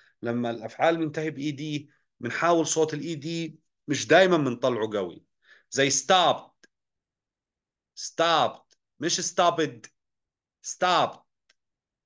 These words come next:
كأنها تي. passed. passed. أوكي؟ مش passed.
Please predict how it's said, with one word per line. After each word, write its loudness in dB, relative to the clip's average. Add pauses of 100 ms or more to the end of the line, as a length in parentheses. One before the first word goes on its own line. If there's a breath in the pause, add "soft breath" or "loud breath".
(160)
كأنها -4
تي. -4 (560)
passed. 2 (880)
passed. 0 (760)
أوكي؟ -4 (840)
مش 0
passed. 0